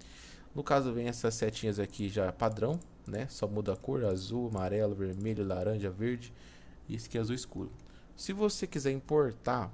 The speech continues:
vocês vão clicar aqui no maisinhos, tá? Pra vocês adicionar a setinha. E vocês vão selecionar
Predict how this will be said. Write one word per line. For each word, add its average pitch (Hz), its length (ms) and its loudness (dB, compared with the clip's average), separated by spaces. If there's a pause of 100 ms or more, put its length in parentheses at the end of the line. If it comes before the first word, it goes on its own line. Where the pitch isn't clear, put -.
vocês 101 160 -6
vão 110 100 2
clicar 113 280 -2
aqui 123 180 -2
no 143 100 0
maisinhos, 117 720 0
tá? 117 240 -4
Pra 98 160 -2
vocês 101 260 0
adicionar 92 340 -2
a 95 40 -2
setinha. 110 580 -2 (600)
E - 60 -2
vocês 147 300 -2
vão 139 100 2
selecionar 117 580 -2